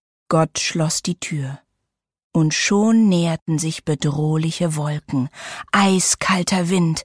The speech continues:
riesengroße Regentropfen. Donner und Blitze ließen das Schiffhaus zittern. Und allmählich verschwand die ganze Welt unter Wassermassen.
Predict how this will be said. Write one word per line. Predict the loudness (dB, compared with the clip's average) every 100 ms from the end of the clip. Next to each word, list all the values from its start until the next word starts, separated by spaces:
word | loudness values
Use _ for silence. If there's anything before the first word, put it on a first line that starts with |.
| -12 -12 -2
riesengroße | 4 6 8 8 6 6 6 4 2 2 2 2 2 0 2
Regentropfen. | 0 -2 -4 -6 -6 -10 -10 -8 -8 -8 -14 _ -20 -20 0
Donner | 4 6 6 4 2
und | 0 0
Blitze | 0 2 2 0 0 2
ließen | 2 2 2 0
das | 0 -2
Schiffhaus | -2 -2 -4 -6 -4 -4 -8 -4
zittern. | -4 -2 -4 -8 -10 -14 _ _ _ _ _ _ _ -4
Und | -2 0
allmählich | 0 2 0 -2 -4 -8 -14
verschwand | -12 -8 -6 -6 -4 -4 -6 -6
die | -10
ganze | -6 -6 -6 -6
Welt | -6 -6 -8 -4
unter | -4 -2 -4
Wassermassen. | -6 -6 -8 -8 -8 -8 -10